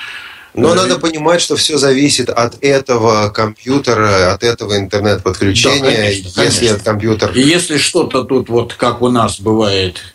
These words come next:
Speaker 2: к примеру, это, э, сбой электричества или еще что-то, то все, радио замолкает. Но все другие варианты, это когда используются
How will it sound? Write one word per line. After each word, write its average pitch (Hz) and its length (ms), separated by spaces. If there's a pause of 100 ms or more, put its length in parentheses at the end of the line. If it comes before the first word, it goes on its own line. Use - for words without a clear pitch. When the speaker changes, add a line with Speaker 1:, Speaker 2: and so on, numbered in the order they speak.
Speaker 2:
к - 20
примеру, 98 520
это, 95 680 (580)
э, 90 240
сбой 120 380
электричества 123 1040
или 98 180
еще 165 300
что-то, 175 420
то 190 260
все, 220 560
радио 160 400
замолкает. 160 760 (880)
Но 147 180
все 196 260
другие 214 520
варианты, 120 760
это 117 280
когда 117 400
используются 107 1160